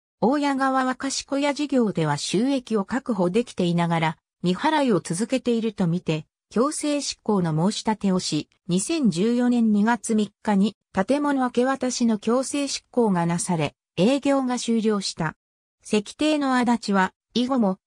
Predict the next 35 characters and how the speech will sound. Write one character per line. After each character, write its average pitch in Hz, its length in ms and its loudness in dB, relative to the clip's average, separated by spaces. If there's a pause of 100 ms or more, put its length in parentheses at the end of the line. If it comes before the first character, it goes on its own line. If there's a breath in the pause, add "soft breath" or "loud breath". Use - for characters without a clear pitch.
(120)
同 262 300 0
演 233 180 2
芸 269 240 0
場 254 240 2
の 233 100 4
住 233 240 -2
居 285 180 -4
部 262 120 0
分 220 240 4
に 170 160 0
居 156 180 -2
住 240 220 -2
し - 120 -6
て 226 140 -2
い 208 80 -2
た 208 160 -2
が、 160 220 -2 (220)
二 170 100 0
月 294 320 -2
二 302 160 -4
十 226 240 0
五 208 120 0
日 220 280 0
に、 175 200 0 (240)
近 240 180 0
隣 285 240 -2
の 277 180 0
マ 277 160 0
ン 302 80 -2
シ 254 160 -4
ョ 220 60 0
ン 190 80 2
に 170 80 0
引 170 180 -4
っ - 20 -8